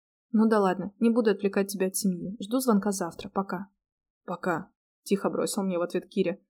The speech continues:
и мы оба положили трубки на их законное место.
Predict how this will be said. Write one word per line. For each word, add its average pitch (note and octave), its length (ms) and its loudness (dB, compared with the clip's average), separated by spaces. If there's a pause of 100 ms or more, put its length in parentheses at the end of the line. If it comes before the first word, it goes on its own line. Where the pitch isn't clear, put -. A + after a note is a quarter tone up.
и D4+ 100 0
мы B3 220 6
оба A3 140 6
положили F#3 440 2
трубки A#3 320 0
на E3+ 100 -2
их G3+ 140 2
законное F#3 460 -2
место. - 360 -8